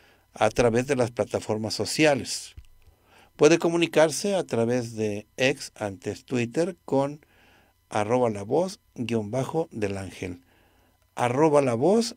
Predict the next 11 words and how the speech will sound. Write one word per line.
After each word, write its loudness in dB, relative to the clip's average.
guion -2
bajo -2
del -2
ángel. -8
También 2
puede 6
comunicarse 4
a 2
través 2
de 4
Facebook 2